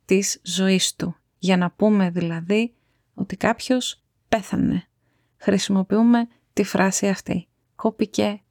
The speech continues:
το νήμα». Τι σημαίνει μοίρα; Μοίρα στα ελληνικά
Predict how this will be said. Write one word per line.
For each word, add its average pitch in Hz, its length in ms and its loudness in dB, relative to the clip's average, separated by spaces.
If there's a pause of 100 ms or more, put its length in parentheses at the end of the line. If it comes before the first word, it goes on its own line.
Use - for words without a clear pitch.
(120)
το 185 120 0
νήμα». 180 420 0 (460)
Τι 370 120 0
σημαίνει 247 640 2
μοίρα; 180 580 -2 (680)
Μοίρα 240 880 2
στα - 200 -8
ελληνικά 196 1080 -2